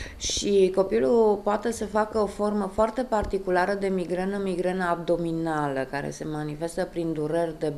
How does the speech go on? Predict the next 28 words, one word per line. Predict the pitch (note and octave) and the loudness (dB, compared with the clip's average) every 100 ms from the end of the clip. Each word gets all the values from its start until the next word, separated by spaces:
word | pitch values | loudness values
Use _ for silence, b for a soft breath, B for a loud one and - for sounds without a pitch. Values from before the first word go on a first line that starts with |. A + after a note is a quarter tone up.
| D3 | 0
burtă | G3+ A3+ G#3 D#3+ | 2 4 2 -2
foarte | - - - F3+ D#3+ D#3 - - C3+ - - | -4 -8 2 8 8 6 -4 -6 -6 -6 -8
puternice, | - D3+ D#3 E3+ G3 - B2+ - | -2 -2 -2 -6 -8 -8 -8 -4
care | F3+ D#3+ | -2 -2
de | D3 | -2
multe | D3 E3+ F#3+ - | -2 -2 -2 -2
ori | D#3+ E3 D3+ | -2 -2 0
duc | D#3 G#3 - B B B B | 4 4 2 B B B B
la | E3+ F3 E3+ D#3+ D#3 | 2 6 8 8 6
intervenții | E3+ D#3+ D3+ E3 A3+ C4 B3 | 2 0 0 2 0 0 -2
chirurgicale | A3+ G3+ F#3 - F3 - G#3 G3+ G3 E3+ C#3+ C3+ C#3 D3 - - - - - - | 0 2 2 0 -4 0 2 4 6 6 4 4 4 4 0 -10 -20 -20 -20 -2
care | E3+ D#3+ | 0 2
se | D#3 D#3 | 2 2
dovedesc | D#3+ D3+ C#3+ C#3 G3 - | 4 4 2 6 4 4
a | E3+ D#3 | 0 0
fi | - G#3+ | -2 0
inutile, | F#3+ E3+ C#3+ D#3 C3+ A#2 - B3 | 2 0 -2 -4 -4 -4 -4 -6
pentru | - C4 C#4 A#3+ | -2 -2 -2 -4
că | F#3 - | -4 -4
copilul | D#3 - A#3+ A#3+ | -4 -2 -2 -2
vine | F#3 G#3+ G3+ G#3 | -2 -2 -4 -2
cu | |
o | F#3+ | -2
simptomatologie | G#3 F#3+ F#3 D#3+ D3+ D3 D3+ D3+ D3+ F#3+ G3 | 0 -4 -6 -6 -6 -6 -8 -8 -6 -4 -4
dureroasă | E3 D3 D3+ D#3+ E3 F3 B B B B | -2 -4 -4 -4 -4 -10 B B B B
extrem | - D#3+ - - E3+ E3+ | -2 -2 -6 -4 -2 0
de | E3 C#3+ | 2 0
prezentă. | - - - - - | 0 -6 -6 -12 -12